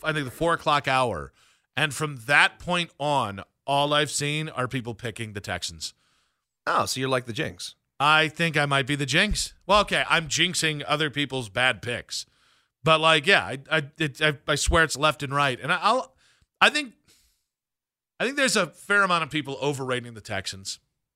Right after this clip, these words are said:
Speaker 1: I don't think they're the fourth best team in the, in the A F C. I think they are a really, really nice young team, and I, I think they're gonna be a son of a you-know-what to
Speaker 2: I mean,
Speaker 1: deal
Speaker 2: if,
Speaker 1: with.
Speaker 2: if,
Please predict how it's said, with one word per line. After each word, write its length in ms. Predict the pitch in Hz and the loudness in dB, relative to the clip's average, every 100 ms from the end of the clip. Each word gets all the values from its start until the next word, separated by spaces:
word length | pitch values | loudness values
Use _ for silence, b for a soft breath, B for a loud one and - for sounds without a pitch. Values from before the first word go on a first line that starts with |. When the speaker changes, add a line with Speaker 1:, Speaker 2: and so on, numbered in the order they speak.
| _ _ _ _ _ _ - | _ _ _ _ _ _ 2
Speaker 1:
I 80 | 175 | 4
don't 140 | 185 | 4
think 160 | 175 151 | 0 -2
they're 80 | |
the 80 | 160 | -2
fourth 300 | - 147 139 | -2 -2 -2
best 240 | 139 127 - | -2 -4 -6
team 160 | 131 | -8
in 40 | 123 | -8
the, 440 | 123 - 123 120 | -10 -8 -10 -8
in 80 | 127 | -6
the 100 | 113 | -6
A 140 | 107 | -4
F 80 | 98 | -4
C. 320 | - 98 90 _ _ _ _ _ _ _ _ - | -6 -6 -10 _ _ _ _ _ _ _ _ 0
I 140 | 147 | 0
think 360 | 156 170 156 - | 2 -2 -4 -2
they 240 | 151 151 | 2 2
are 220 | 139 143 135 | 4 2 0
a 100 | 127 113 120 147 | -2 -8 -16 -4
really, 380 | 196 190 165 135 | 2 2 2 -2
really 420 | 120 156 160 156 | -2 0 2 0
nice 380 | 139 135 131 131 | 0 0 0 -2
young 180 | 123 | -6
team, 300 | 120 117 110 | -8 -12 -10
and 100 | 113 | -4
I, 80 | 139 147 | -2 4
I 140 | 185 | 2
think 180 | 202 190 | 2 -4
they're 100 | 156 | -4
gonna 160 | 147 143 | -4 -4
be 120 | 123 | -4
a 100 | 104 - | -8 -6
son 340 | - - 185 | -4 -2 -2
of 100 | 139 | -2
a 100 | 110 | -8
you-know-what 640 | 104 143 135 113 127 117 - | -10 -6 -6 -2 -2 -4 -6
to 80 | 101 | -4
Speaker 2:
I 60 | |
mean, 160 | 113 127 | -2 2
Speaker 1:
deal 100 | 139 | 2
Speaker 2:
if, 40 | |
Speaker 1:
with. 80 | 156 | 2
Speaker 2:
if, 120 | 180 | 0